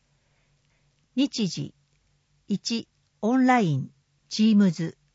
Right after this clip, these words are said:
五月十四日木曜、十一時から十二時、十四時から十五時。二、区役所七階、七十三階議室。五月十五日金曜、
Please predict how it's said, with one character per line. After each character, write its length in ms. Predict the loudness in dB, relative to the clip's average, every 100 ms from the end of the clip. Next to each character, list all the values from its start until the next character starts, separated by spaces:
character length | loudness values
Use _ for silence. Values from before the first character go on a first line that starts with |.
| _ _ _ _ _ _ _ _
五 140 | 0
月 320 | 4 2 0 -4
十 280 | 0 2
四 200 | 2 0 -4 -6
日 240 | -6 -6 -6
木 320 | -4 -2 0
曜、 340 | 2 2 0 -8 _ _ _ _
十 240 | -4 0 0
一 240 | 0 -4
時 140 | -6 -4
か 100 | -2
ら 160 | -2
十 240 | 0 2 4
二 180 | 2
時、 220 | 2 -6 -14 _ _ _ _ _
十 280 | -8 -2 0
四 140 | 2 0
時 140 | -2
か 140 | -4
ら 140 | -2 -2
十 260 | -2 -2
五 160 | 0 -2
時。 240 | -4 -10 _ _ _ _ _ _ _ _ _ _ _ _
二、 300 | 2 2 2 _ _ _ _ _
区 120 | 0
役 240 | 2 2 -2
所 180 | -4
七 300 | -2 0 0
階、 380 | 0 -2 -2 -4 -2
七 300 | 2 2 2
十 220 | 2 0
三 300 | 0 0 0
階 260 | 2 2
議 120 | 4 2
室。 380 | 0 -12 -14 -14 _ _ _ _ _ _ _ _ _
五 100 | 0
月 300 | 2 0 -2
十 260 | -2 0 0
五 140 | 2
日 460 | 2 0 -4 -8 -6
金 300 | 2 4 6
曜、 320 | 4 0 -2